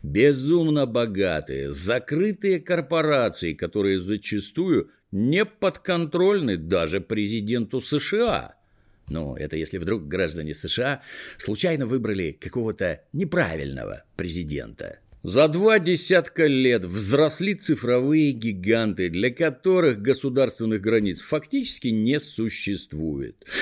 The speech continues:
Гиганты эти оказывают серьёзнейшее влияние на народные массы. Влияние настолько мощное, что ничего подобного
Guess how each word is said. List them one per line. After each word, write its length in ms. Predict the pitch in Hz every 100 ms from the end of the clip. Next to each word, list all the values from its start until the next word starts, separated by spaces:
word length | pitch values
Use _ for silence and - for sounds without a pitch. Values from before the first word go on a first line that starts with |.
| -
Гиганты 760 | 120 139 113 107 123 139 196 117
эти 200 | - 71
оказывают 680 | 73 98 139 127 113 107
серьёзнейшее 1000 | - 98 87 92 147 175 160 170 - 170
влияние 840 | 151 156 135 139 160 151 113 82 73
на 220 | 87 110
народные 680 | 113 113 113 101 92 92 98
массы. 720 | 107 104 85 71 - 71 69
Влияние 480 | 73 104 120 135 139
настолько 720 | 147 - - 185 147 - 135
мощное, 680 | 131 123 101 - 82 82
что 180 | 76 -
ничего 880 | 90 110 160 - 147 120 127 - _ -
подобного 680 | 87 90 135 131 80 73